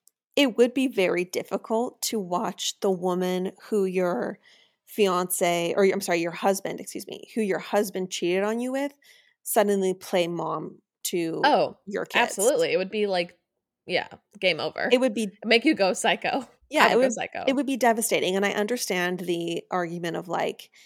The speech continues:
Speaker 1: you know, the more love, the better for children, but it still would be very, very hard. And I have complete sympathy for women in that situation. And
Speaker 2: Totally.
Speaker 1: let's just say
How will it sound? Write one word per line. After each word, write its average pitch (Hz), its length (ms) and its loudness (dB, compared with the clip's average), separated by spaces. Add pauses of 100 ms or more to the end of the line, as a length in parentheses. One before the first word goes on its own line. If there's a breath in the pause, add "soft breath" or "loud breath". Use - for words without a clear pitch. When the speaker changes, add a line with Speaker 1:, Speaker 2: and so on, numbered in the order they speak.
(440 soft breath)
Speaker 1:
you 214 100 2
know, 170 220 2
the 202 120 0
more 196 280 2
love, 165 300 0
the 170 80 -10
better 175 400 -2
for 240 120 -8
children, 254 680 -6 (680)
but 220 120 8
it 202 160 4
still - 300 4
would 180 120 2
be 180 140 -2 (120)
very, - 300 -2
very - 320 -2
hard. - 400 -4
And 185 100 0
I 214 40 -2
have 233 260 -2
complete 202 600 -2
sympathy 175 400 -6
for 170 240 -6
women 165 180 -6
in 165 80 -6
that - 200 -8
situation. - 720 -6 (340 loud breath)
And 254 200 0 (240)
Speaker 2:
Totally. 202 500 0
Speaker 1:
let's 285 260 -2
just 349 180 -4
say 240 300 -2